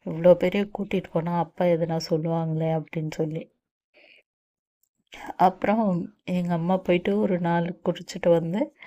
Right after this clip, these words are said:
"இந்த நாள்ல தான் நம்ம சீமந்தத்துக்கு அங்க போனோம்" அப்படின்ட்டு சொல்லும்பொழுது,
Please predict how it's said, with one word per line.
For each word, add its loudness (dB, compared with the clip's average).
"இந்த 0
நாள்ல 2
தான் 2
நம்ம 0
சீமந்தத்துக்கு 0
அங்க -2
போனோம்" 0
அப்படின்ட்டு -2
சொல்லும்பொழுது, -4